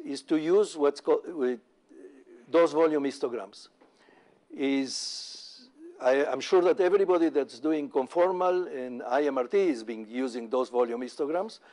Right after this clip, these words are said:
is somebody that is not familiar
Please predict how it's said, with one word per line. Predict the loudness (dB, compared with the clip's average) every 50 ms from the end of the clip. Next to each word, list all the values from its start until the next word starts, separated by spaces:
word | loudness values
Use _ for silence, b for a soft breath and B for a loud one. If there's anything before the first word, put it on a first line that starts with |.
| b b b b b b b -8
is | -8 -6 -6
somebody | -2 0 2 4 4 4 4 4 4 4
that | 4 2 0 0 -2
is | -6 -6 -6 -6
not | -2 0 0 0 0 -4 -12
familiar | -20 -6 -2 0 0 2 2 2 2 2 2 0 0 0